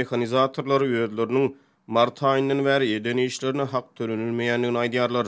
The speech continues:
Mehanizatorlar bu mesele boýunça ýerli häkimetlere şikaýet bilen ýüz tutupdyr. Ýöne ýerli resmiýetler olaryň talabyny kanagatlandyrmaýar. Şu günler türkmen mediasy ýurtda kärinneçi daýhanlaryň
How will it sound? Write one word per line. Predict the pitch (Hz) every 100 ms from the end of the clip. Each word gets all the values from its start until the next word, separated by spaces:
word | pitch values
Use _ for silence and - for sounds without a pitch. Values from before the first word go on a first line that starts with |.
| -
Mehanizatorlar | 110 110 110 110 117 - 113 110 120
bu | 202
mesele | 196 180 180
boýunça | 170 175 170 175
ýerli | 147 127 147 160
häkimetlere | 156 151 160 160 156 151 156
şikaýet | 139 - 120 117 123 -
bilen | 135 135
ýüz | 113 113
tutupdyr. | - - _ - 123 98 - -
Ýöne | 117 117 120
ýerli | 117 113 160
resmiýetler | 175 165 170 170 165 156
olaryň | 127 117 151
talabyny | 156 147 143 156
kanagatlandyrmaýar. | - 110 104 101 107 107 113 120 120 104 -
Şu | - 214
günler | 208 202
türkmen | 190 165 - 180
mediasy | 185 180 175 175 160
ýurtda | 139 135 156 156
kärinneçi | 147 131 127 113 117 170
daýhanlaryň | 165 165 160 160 160